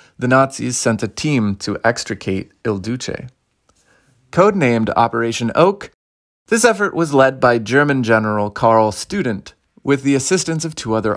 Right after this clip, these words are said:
officers. It involved fifty armored cars, nearly a dozen tanks, and numerous trucks transporting over a hundred soldiers to Mussolini's makeshift jail. After the soldiers took over the resort without resistance, three planes flew past,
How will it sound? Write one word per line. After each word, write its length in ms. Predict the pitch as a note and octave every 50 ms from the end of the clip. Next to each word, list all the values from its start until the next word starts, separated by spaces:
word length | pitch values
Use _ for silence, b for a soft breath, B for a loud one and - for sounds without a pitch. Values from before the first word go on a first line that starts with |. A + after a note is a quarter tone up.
| - -
officers. 600 | A#2 B2+ - - - - A2+ F#2+ - - - - _ _ _ _ _ _ _ _ _ _ -
It 100 | B2+ A2+
involved 440 | B2 B2 A#2 A2 B2 A#2+ A#2+ A#2 -
fifty 420 | - - - F3 F#3 - F3 D3
armored 360 | G#2 G#2+ A2+ A2 G#2 G2 -
cars, 500 | - - E3 D3 C#3 C3+ C3+ C3 C3 - _ _ _ _ -
nearly 300 | - D#3 F#3+ G3 F#3 D#3
a 80 | C#3+ B2+
dozen 340 | B2+ B2 A2+ G#2 G#2+ G#2
tanks, 520 | G2 - - C3 B2 A#2+ A#2+ A2+ - - - _ _ _
and 180 | - C3+ C3+ C3+
numerous 400 | C3 C3+ C#3+ D3+ D3 C3+ A#2+ -
trucks 440 | - - A2 G#2 G2+ G2+ - - -
transporting 560 | - A2+ G#2+ G#2+ G2+ - - A2+ G#2+ G#2 G#2
over 200 | G#2 G2 G#2 G#2
a 60 | G#2
hundred 560 | G2 G2 F#2+ F#2+ F#2 G2 F#2+ F2 - _ -
soldiers 560 | - - C#3 C#3+ C#3+ C3 B2+ C3 B2+ B2+ B2+ -
to 100 | - C#3
Mussolini's 720 | C3+ B2 A2+ - G#2+ G2+ G2 F#2+ F#2+ G2 G2 F#2+ - - _ _ _ -
makeshift 500 | - G2+ G2+ G2 - - - F#2+ - -
jail. 460 | - G#2+ A2 G#2+ G#2+ G2 F#2+ F#2+ - b b b b b b b b b b -
After 280 | A#2 A#2 A2+ - A#2+
the 100 | A2+ A2
soldiers 460 | - - C#3+ C3 C3 A#2+ B2+ A#2+ A2+
took 240 | - - - - -
over 260 | B2 C#3+ F#3+ A3 A3+
the 100 | G#3+ F#3+
resort 440 | D#3 C#3+ B2+ G#2+ B2+ B2+ C3 - -
without 340 | A#2 A2 G2+ G#2+ C3 D3 -
resistance, 680 | - D3 C#3 D#3+ F3+ - - B2+ A2+ A2+ A2+ - - - _ _ _ _ _ _ _ -
three 220 | - F3+ G#3+ G#3+
planes 500 | G3+ G#3 - D#3+ D3 C#3 A#2 G#2+ G#2 -
flew 260 | - - - B2 A#2+ G#2
past, 580 | - A#2+ A2 G2 E2+ A#1 - - - - -